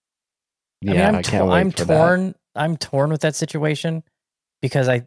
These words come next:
Speaker 2: I, I, I agree with what Cyrus is saying that, you know, if you have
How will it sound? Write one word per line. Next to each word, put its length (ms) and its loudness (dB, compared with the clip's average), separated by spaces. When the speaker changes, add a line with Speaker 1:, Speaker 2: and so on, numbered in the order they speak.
Speaker 2:
I, 100 -2
I, 420 -4
I 100 -2
agree 340 -4
with 200 -4
what 200 -2
Cyrus 320 -4
is 100 -4
saying 340 -4
that, 240 -8
you 80 -12
know, 160 -6
if 220 -10
you 200 -6
have 440 -4